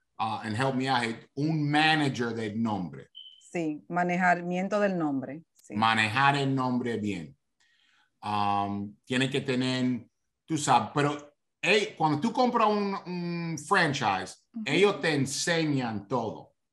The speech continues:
Speaker 2: Ok.
Speaker 1: Y también te enseñan cómo tratan la gente.
Speaker 2: Ok.
Speaker 1: Porque ellos ya tienen el track record de muchos, muchos años. So, ellos te enseñan mucho. So, um, ese modelo es pa' gente que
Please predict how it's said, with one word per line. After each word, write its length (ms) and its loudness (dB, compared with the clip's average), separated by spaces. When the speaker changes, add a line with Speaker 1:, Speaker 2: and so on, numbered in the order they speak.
Speaker 2:
Ok. 260 -6
Speaker 1:
Y 140 -4
también 580 0
te 120 0
enseñan 760 -2
cómo 340 -2
tratan 580 0
la 120 0
gente. 540 -6
Speaker 2:
Ok. 300 -4
Speaker 1:
Porque 280 -4
ellos 240 4
ya 240 4
tienen 320 0
el 200 -4
track 480 0
record 320 -2
de 120 -4
muchos, 400 -2
muchos 480 -4
años. 520 0
So, 300 -4
ellos 320 2
te 140 -2
enseñan 640 -2
mucho. 420 -6
So, 360 -4
um, 400 4
ese 320 2
modelo 580 2
es 180 -4
pa' 180 4
gente 580 -4
que 260 -2